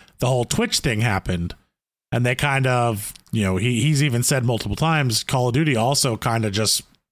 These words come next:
washed him aside. But I think the most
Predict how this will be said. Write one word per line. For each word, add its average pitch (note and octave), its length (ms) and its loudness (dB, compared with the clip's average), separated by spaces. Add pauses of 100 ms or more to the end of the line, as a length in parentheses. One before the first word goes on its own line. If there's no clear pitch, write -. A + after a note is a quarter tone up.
(180)
washed A2+ 400 0
him A2 100 -2
aside. A#2 500 0 (1160)
But E3 100 2
I E3+ 60 2
think C4 240 -2
the B3+ 80 2
most G3 440 2